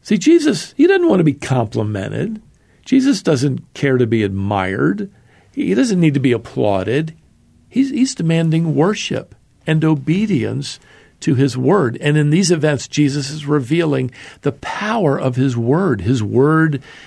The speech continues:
frees the demonized man. His word overpowers the kingdom of Satan. His word fills the void, the emptiness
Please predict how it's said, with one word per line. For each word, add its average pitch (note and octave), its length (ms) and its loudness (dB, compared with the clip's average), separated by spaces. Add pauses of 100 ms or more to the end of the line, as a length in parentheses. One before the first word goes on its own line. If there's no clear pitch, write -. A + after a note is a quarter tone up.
(180)
frees D3 1000 0
the C3 120 -4
demonized C#3 760 -2
man. D3+ 500 -6 (840)
His C3+ 240 0
word C3+ 320 2
overpowers C#3 880 0
the C#3 80 -2
kingdom D#3 420 2
of B2+ 140 -4
Satan. D3+ 460 -4
His D3 260 0
word B2 420 2 (300)
fills B2+ 680 -2
the A#2 80 -2
void, A2+ 680 -2
the A2+ 300 -8
emptiness D3+ 920 -4